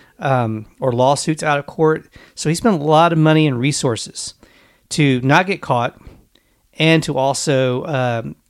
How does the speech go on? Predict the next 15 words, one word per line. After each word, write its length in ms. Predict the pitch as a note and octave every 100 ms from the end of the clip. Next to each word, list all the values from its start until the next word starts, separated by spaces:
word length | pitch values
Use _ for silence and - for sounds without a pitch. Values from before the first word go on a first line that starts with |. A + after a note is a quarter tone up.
| _ -
keep 200 | D#3+ -
people 360 | B2 A#2+ A2+
quiet. 480 | - D#3+ D#3+ A#2 - - _ _ _ _ -
Now, 100 | C3+
he 100 | D3
was 120 | C#3+
also, 340 | C#3 C#3+ - E3
I 80 |
think, 240 | C3+ C#3 -
protected 440 | B2 - F3+ -
a 40 | C#3
lot 240 | A#2 B2+
by 140 | C3
the 120 | A#2+ D3+
industry. 460 | G#3+ - - F3